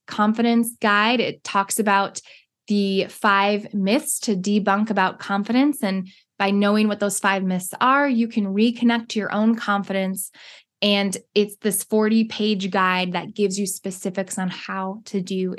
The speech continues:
that. You'll also see the link to learn more about coaching with me, see some of the testimonials from clients so you can get a feel for the type of results that people have experienced when coaching with me.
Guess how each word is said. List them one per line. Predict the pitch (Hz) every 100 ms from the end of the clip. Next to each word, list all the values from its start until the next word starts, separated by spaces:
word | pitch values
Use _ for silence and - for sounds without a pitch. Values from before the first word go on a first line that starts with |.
| 196
that. | 202 226 247 - _ - _
You'll | - 226
also | - 208 214 226 202
see | - 226 226 226 233
the | 190 196 185 185 127
link | 202 208 214 220 - _
to | - 208 196 196 196 190 - _
learn | 214 202 202 202
more | 202 214
about | 196 185 175
coaching | - 220 214 - 202 190 -
with | 185 180
me, | 196 208 220 214 214 -
see | - - 208
some | 214 196
of | 190
the | 190
testimonials | 185 - 185 190 202 233 247 247
from | 240 185
clients | 185 220 226 240 233 -
so | 202
you | 220
can | 226 233
get | 220
a |
feel | 202 208 208
for | 220
the | 208
type | - 196 196
of |
results | 196 185 190 202 220 - - - -
that | 226
people | - 202 208
have | 202
experienced | 196 190 - 208 202 202 202 202 -
when | 190 190
coaching | 185 196 185 190 180
with | 180
me. | 220 220 226 220